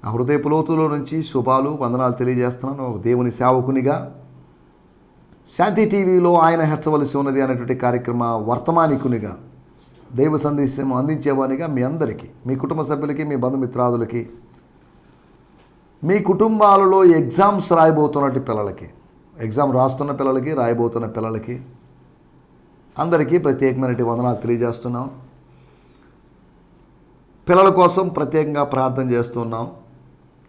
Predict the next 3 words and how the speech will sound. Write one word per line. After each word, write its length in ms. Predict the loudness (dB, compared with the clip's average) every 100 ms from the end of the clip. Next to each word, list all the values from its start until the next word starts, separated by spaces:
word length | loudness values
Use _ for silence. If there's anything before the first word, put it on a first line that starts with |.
| _ _ _ _ _ _ _ _ _ _ _ 4
పిల్లలు 280 | 8 10
వారికి 440 | 8 8 6 6 2
అనుగ్రహించబడినటువంటి 1400 | 2 2 2 2 0 0 0 2 2 2 2 2 0 -10